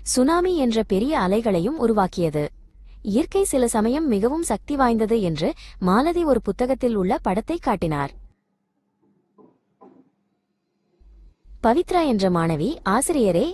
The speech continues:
அப்படியானால் நிலநடுக்கம் வரும்போது எங்களை பாதுகாத்துக் கொள்வது எப்படி?" என்று கவலையுடன் கேட்டாள். சிறந்த கேள்வி.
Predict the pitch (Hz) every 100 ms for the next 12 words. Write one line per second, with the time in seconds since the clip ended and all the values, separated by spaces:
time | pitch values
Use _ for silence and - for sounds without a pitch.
0 | - 190 - 320 320 277 277 302 214 269
1 | 311 277 285 240 180 185 175 156 302 254
2 | 190 196 185 196 190 285 320 311 285 214
3 | 208 202 160 151 151 156 - - - -
4 | 220 220 180 269 - 220 311 370 254 311
5 | - 185 160 147 - - - _ _ _
6 | _ _ _ _ _ _ _ _ _ _
7 | _ _ _ _ _ _ _ _ _ _
8 | _ _ _ _ _ _ _ _ - -
9 | - - - - 214 330 392 285 240 185
10 | 170